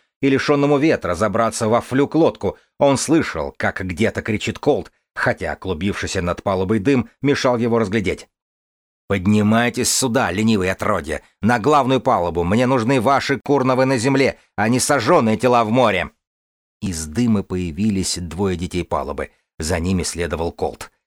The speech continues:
На корме Анзир и остальная часть команды бежали к флюк-лодке, а привязанные трупы уже начали гореть,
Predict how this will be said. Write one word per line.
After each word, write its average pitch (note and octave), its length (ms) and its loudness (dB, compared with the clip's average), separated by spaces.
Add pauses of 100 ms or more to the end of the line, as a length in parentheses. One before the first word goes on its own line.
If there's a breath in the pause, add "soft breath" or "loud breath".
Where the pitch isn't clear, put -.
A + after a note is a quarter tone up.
(200)
На F#2+ 140 0
корме F2+ 520 -2
Анзир D#2+ 500 -2
и F#2 120 -8
остальная F#2 540 -2
часть - 320 -6
команды G#2 440 -2
бежали G2+ 380 -2
к - 100 -12
флюк-лодке, B2 800 0 (240 soft breath)
а C3+ 120 0
привязанные A#2 560 2
трупы A#2 420 0
уже C#3 240 2
начали C3 460 0
гореть, F#2+ 580 -2